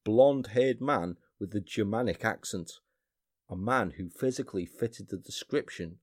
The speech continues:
of Roderick Newell. The brothers had also admitted during their initial interview with police that on the Saturday afternoon they'd hired a red Renault Trafic van to enable Mark to move some furniture,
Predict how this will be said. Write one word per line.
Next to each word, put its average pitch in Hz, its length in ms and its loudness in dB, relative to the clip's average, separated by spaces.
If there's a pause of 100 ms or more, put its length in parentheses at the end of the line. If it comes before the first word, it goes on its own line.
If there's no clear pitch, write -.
of 90 120 -10
Roderick 95 560 -2
Newell. 92 420 0 (1800)
The 123 100 4
brothers 117 520 10
had 104 140 0
also 151 400 6
admitted 131 560 -2
during 117 340 4
their 107 180 2
initial 123 360 2
interview 139 400 0
with 95 240 -2
police 82 480 -4
that - 120 -8
on 107 140 0
the 107 80 0
Saturday 208 460 0
afternoon 190 640 -2 (260)
they'd 95 160 -2
hired 117 320 2
a 101 80 2
red 139 320 6 (100)
Renault 151 340 6
Trafic - 440 -2
van 117 400 4
to 95 180 -4
enable 110 400 2
Mark 104 520 0
to 101 100 -4
move 117 260 2
some 120 200 0
furniture, 123 760 2